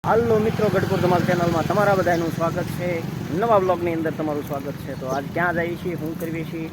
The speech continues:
ભાણુભાઈ રહે છે, ભાવનગરથી આવ્યા, હારે તો રાખો આપણે. એટલે જઈએ છીએ, હવે ગાડી લઈને નીકળી ગયા છીએ. અમે આપણી ગાડી પડી છે, અમે છીએ બોટાદ રોડ ઉપર. અને તમને બોટાદ રોડનો થોડોક નજારો દેખાડી દઉં. ટ્રાફિક તો ઘણું બધું છે.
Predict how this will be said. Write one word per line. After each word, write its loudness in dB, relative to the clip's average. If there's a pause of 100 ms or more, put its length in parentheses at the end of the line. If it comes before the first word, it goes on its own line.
(120)
ભાણુભાઈ 2
રહે 0
છે, -6 (280)
ભાવનગરથી -4
આવ્યા, -2
હારે -6
તો -10
રાખો -6
આપણે. -4
એટલે -4
જઈએ 2
છીએ, 2
હવે 2
ગાડી 0
લઈને 0
નીકળી -2
ગયા 0
છીએ. -6 (400)
અમે 6
આપણી 4
ગાડી 6
પડી 6
છે, 8 (760)
અમે 6
છીએ 4
બોટાદ 6
રોડ 6
ઉપર. 4 (1200)
અને -4
તમને 2
બોટાદ 4
રોડનો 6
થોડોક 2
નજારો 8
દેખાડી 6
દઉં. 4 (420)
ટ્રાફિક 2
તો 4
ઘણું 4
બધું 4
છે. 0